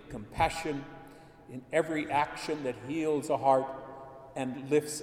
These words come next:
up the spirit of someone who falters. They went about doing good. This is our hope on this, our feast. And so, my friends,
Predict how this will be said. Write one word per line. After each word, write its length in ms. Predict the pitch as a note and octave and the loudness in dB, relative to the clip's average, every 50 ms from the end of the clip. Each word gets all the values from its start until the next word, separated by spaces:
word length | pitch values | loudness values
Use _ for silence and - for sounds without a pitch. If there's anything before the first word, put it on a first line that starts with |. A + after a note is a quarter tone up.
| - - | -4 0
up 560 | C#3+ C#3 - - - - - - - - - | 0 0 -2 -4 -14 -16 -16 -18 -16 -6 -2
the 80 | D3+ C#3 | -2 -2
spirit 480 | - - - - C#3+ C#3+ C3 B2+ A#2+ - - - - - - - - - - - - - - - | -2 -2 -2 0 2 2 2 2 0 -4 -8 -12 -14 -14 -16 -16 -18 -20 -20 -20 -20 -18 -8 -4
of 140 | C#3 C3+ B2+ | -4 -4 -2
someone 540 | - - D3 C3+ C3+ C3 B2 B2 A#2 A#2 C3 A#2 A2+ - - - - | 0 4 4 4 4 4 2 0 0 -2 -6 -8 -10 -12 -12 -8 -6
who 100 | C3+ A#2 | -6 -2
falters. 640 | - - A#2 A2 G#2+ A2 G#2+ G2 - - - - - - - - - - - - - - - - - - - - - - - _ _ _ - - - - - | 2 4 4 4 4 2 -8 -8 -10 -10 -14 -16 -16 -16 -18 -18 -20 -20 -20 -20 -20 -20 -20 -20 -20 -20 -20 -20 -20 -20 -20 _ _ _ -20 -20 -10 -4 -2
They 160 | B2+ B2+ B2 | 0 0 0
went 300 | A2+ B2 C3+ C#3 C3 - | -2 -2 -4 -4 -4 -4
about 1080 | C3 - B2+ A2+ G#2 - - - - - - - - - - - - - - - - | -2 0 0 0 -2 -4 -10 -12 -14 -16 -16 -18 -20 -20 -18 -20 -20 -20 -20 -12 -8
doing 300 | - B2+ A#2 A2+ A2+ G#2 G#2+ | -6 -4 -4 -4 -6 -6 -6
good. 240 | - G2 - - - - - - - - - - - - - - - - - - - _ - _ - - _ - - _ _ _ _ _ _ _ _ _ _ _ _ _ _ - | -6 -6 -6 -8 -12 -18 -18 -20 -20 -20 -20 -20 -20 -20 -20 -20 -20 -20 -20 -20 -20 _ -20 _ -20 -20 _ -20 -20 _ _ _ _ _ _ _ _ _ _ _ _ _ _ -4
This 240 | - D3 - - C#3+ | -2 -2 -2 -2 -2
is 100 | C3 - | 0 2
our 160 | C3+ A#2+ A#2 | 2 2 2
hope 800 | A2 G#2 E2+ - - - - - - - - - - - - - - | 0 -2 -6 -6 -8 -14 -16 -18 -18 -20 -20 -20 -20 -20 -4 2 4
on 180 | B2 B2 A#2 A2 | 4 4 4 2
this, 360 | C3 C#3+ C3 - - - - - - - - - | 2 0 0 0 -4 -8 -10 -12 -12 -6 0 4
our 260 | D#3 D#3+ D#3 C#3+ A#2+ G#2 - | 6 6 6 4 2 0 -4
feast. 340 | - A2 - - - - - - - - - - - - - - - - - - - - | -8 -8 -10 -10 -12 -14 -14 -16 -18 -18 -20 -20 -20 -20 -20 -20 -20 -20 -20 -20 -14 -10
And 120 | A#2+ B2+ | -8 0
so, 160 | - F3+ E3 | 4 6 6
my 160 | E3 E3 D#3 D3+ | 8 10 8 8
friends, 460 | D#3 E3 D#3 D#3 D#3 D3 C3+ - | 10 10 10 10 10 6 0 -2